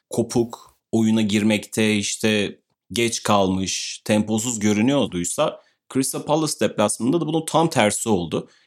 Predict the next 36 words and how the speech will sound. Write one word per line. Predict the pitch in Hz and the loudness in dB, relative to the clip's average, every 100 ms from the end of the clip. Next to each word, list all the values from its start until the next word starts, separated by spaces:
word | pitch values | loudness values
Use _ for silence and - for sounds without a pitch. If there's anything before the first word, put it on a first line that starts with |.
| _ | _
Yani | 104 101 95 | 0 0 -2
bu | 98 175 | 0 2
anlamda | 170 120 123 | 2 2 2
işte | 160 - 117 | 0 -2 -2
bir | |
haftada | 160 123 - 127 | 0 0 -2 -4
her | 135 143 | -2 -2
şey | 139 117 117 | -2 -2 0
değişebiliyor. | 110 104 101 101 87 | 0 0 -4 -4 -4
Yani | 90 90 85 - 92 | -4 -6 -8 -10 -4
Liverpool | 113 135 107 - 123 127 _ _ | -2 0 -2 -2 -4 -4 _ _
için | 107 - 104 104 113 - - - | -10 -6 -4 -4 -4 -14 -16 -6
Fulham | 127 135 120 98 - | -2 0 0 -2 -6
deplasmanında | 90 95 104 101 107 101 92 | -4 -2 0 -2 2 2 2
bırakılan | 101 98 110 | 0 2 2
iki | 101 110 - | 2 -2 -2
puan | 101 104 127 | 2 2 2
pek | 139 - | -2 -2
çok | 120 - | -8 -2
taraftar | 113 107 - 110 | 0 0 0 0
için | 92 113 | 0 0
belki | 101 92 - 110 110 _ | 0 0 -2 -4 -4 _
"Ya | 92 87 | -2 0
işte | 90 - - | 0 -2 0
olmayacak | 98 104 104 92 90 - | 2 2 2 -2 -6 -6
galiba" | 92 87 87 92 92 - - 104 | -2 -2 -2 -2 -4 -6 -8 -6
hissiydi. | - - 98 90 92 135 - _ _ _ | -6 -6 -6 -4 -2 -2 -4 _ _ _
Belki | 85 101 123 160 | -4 0 2 2
de | |
hafta | 156 131 - | 2 2 2
ortasında | 156 156 147 - 147 | 0 0 -4 -2 -2
Tottenham | - 131 - 139 | -2 -2 -2 0
karşısında | 127 127 - 113 | 0 -2 -2 0
yine | 110 123 | 2 2
puan | - 117 101 | 2 2 2
bırakılsa | 87 85 - 90 - 143 156 | 0 -4 -4 -4 -2 -4 -4